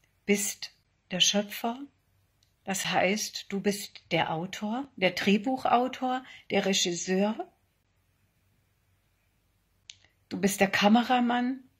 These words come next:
und du bist der Hauptdarsteller in deinem Film. Und es liegt absolut bei dir, was du jetzt daraus machst, was du erleben willst. Und dass du deine Macht wieder zu dir zurücknimmst, und zwar vollkommen.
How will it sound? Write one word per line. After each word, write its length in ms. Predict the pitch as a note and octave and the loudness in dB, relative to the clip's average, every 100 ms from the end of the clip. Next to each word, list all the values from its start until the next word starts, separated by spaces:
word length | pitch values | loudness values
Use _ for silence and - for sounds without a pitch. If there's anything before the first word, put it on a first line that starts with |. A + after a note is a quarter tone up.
| _ _ _ _ _ _ _ _ _ - _ _ | _ _ _ _ _ _ _ _ _ -20 _ _
und 220 | G#3+ G#3+ | 0 0
du 40 | - | -2
bist 220 | G3+ - | -6 -2
der 140 | G3 | -2
Hauptdarsteller 720 | G3 G3 - D#3+ - D3 D#3 | -2 -4 -2 -2 -2 -2 -4
in 120 | - D3+ | -4 -4
deinem 260 | D3+ D#3+ | -6 -8
Film. 360 | D3+ D#3+ D3+ E3 _ _ _ _ _ - - | -10 -10 -10 -12 _ _ _ _ _ -18 -6
Und 120 | G3+ | 0
es 160 | G3 G3+ | 0 0
liegt 280 | F#3 - - | -4 -6 -10
absolut 540 | G#3 - G#3+ G3 G3 | -6 -6 -4 -6 -4
bei 140 | G3 F#3 | -2 -2
dir, 420 | F#3 F#3 D#3 D#3 _ _ _ _ _ | -2 -6 -6 -12 _ _ _ _ _
was 240 | - F#3+ - | -6 -6 -4
du 160 | G#3 | -4
jetzt 520 | A3 G3 D3+ - - - _ _ _ - - | -4 -4 -6 -10 -14 -20 _ _ _ -20 -2
daraus 360 | - F3 F3 - | 2 2 0 2
machst, 320 | F#3+ F#3 - | 2 2 -6
was 140 | D3+ | -12
du 120 | - - | -8 -4
erleben 420 | E3+ F#3 F3+ E3 | -2 -2 -4 -8
willst. 400 | D3+ - - - _ - - | -10 -10 -14 -16 _ -20 -12
Und 120 | E3 | -6
dass 120 | F#3+ | -6
du 100 | - | -4
deine 240 | F3 D#3+ E3 | -4 -2 0
Macht 340 | F3 F#3+ - | -2 -4 -6
wieder 200 | E3+ E3+ | -8 -6
zu 180 | E3+ - | -8 -8
dir 200 | F3 F3 | -8 -8
zurücknimmst, 680 | - F3+ F#3+ F#3 D#3+ D#3+ - | -8 -8 -8 -6 -8 -8 -12
und 140 | E3 | -14
zwar 240 | - D3+ | -12 -14
vollkommen. 580 | D#3 F#3 F3 - D#3+ D3+ | -10 -6 -6 -8 -10 -10